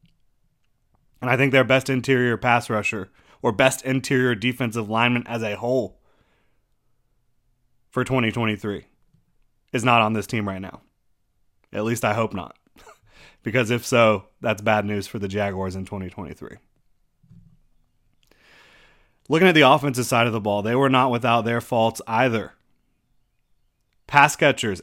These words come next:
outside of Christian Kirk are not good enough. You see Zay Jones last week with one of the games of his life, with, with a game that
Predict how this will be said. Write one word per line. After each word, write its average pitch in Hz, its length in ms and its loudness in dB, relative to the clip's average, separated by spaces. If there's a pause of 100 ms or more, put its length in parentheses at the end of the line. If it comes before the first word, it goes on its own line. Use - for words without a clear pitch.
outside 135 500 2
of 120 160 -2
Christian 135 480 -4
Kirk 131 280 -2
are 127 180 0
not 135 280 0
good 160 200 0
enough. 151 480 -2 (1500)
You 139 120 -2
see 190 320 2
Zay 147 260 2
Jones 151 400 0
last 139 340 0
week 123 280 -2
with 120 140 -4
one 131 180 0
of 131 80 0
the 117 80 0
games 123 500 0
of 113 140 -2
his 113 180 -6
life, 131 500 2
with, 117 240 -6
with 117 220 -8
a 123 60 -4
game 123 420 0
that 113 300 -2